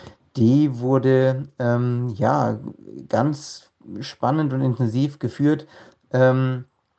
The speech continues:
auf verschiedenen Ausflügen, Expeditionen, mehrtägigen Touren. Teilweise waren wir eine Woche, sogar mal acht, neun Tage unterwegs, ähm,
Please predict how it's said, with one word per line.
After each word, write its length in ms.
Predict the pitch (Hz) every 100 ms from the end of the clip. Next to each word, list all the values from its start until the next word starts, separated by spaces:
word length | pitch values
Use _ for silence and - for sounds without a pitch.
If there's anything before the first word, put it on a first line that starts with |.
| _ _ _ - _ _ -
auf 220 | 123 135
verschiedenen 680 | 143 139 156 156 151 143 -
Ausflügen, 640 | - 160 - 147 143 143 139
Expeditionen, 1120 | 139 - 127 120 120 139 143 147 143 139 -
mehrtägigen 840 | - 120 131 143 139 131 131 135 135
Touren. 640 | - 139 139 131 123 139 139
Teilweise 420 | 123 127 123 117
waren 240 | 123 123
wir 300 | 117 117 123 - - - 139
eine 180 | 117 110
Woche, 420 | 120 - 143 127 123
sogar 240 | 123 117
mal 280 | 117 110 110 - - -
acht, 260 | 131 -
neun 220 | 127 123
Tage 360 | 117 110 156 135
unterwegs, 520 | 123 120 120 160 - - - - - - -
ähm, 720 | 131 127 127 127 127 123